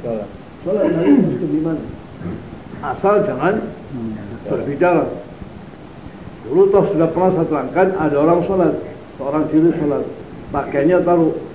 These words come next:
Speaker 2: taruh jasnya atau tasnya, ada uangnya taruh. Lalu tas ini jalan sendiri.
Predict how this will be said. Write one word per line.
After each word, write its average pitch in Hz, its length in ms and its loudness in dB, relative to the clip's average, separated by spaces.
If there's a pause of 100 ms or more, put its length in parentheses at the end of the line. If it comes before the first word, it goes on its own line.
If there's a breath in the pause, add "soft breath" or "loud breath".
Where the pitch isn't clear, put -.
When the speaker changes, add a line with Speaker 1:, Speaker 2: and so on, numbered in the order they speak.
(540)
Speaker 2:
taruh 120 320 -2 (320)
jasnya 135 480 -4 (160)
atau 120 320 -2
tasnya, 135 480 -6 (160)
ada 117 160 -6
uangnya 127 480 -4
taruh. 95 240 -12 (800)
Lalu 135 240 6 (160)
tas 190 160 6
ini - 160 4
jalan 156 240 4
sendiri. 170 340 0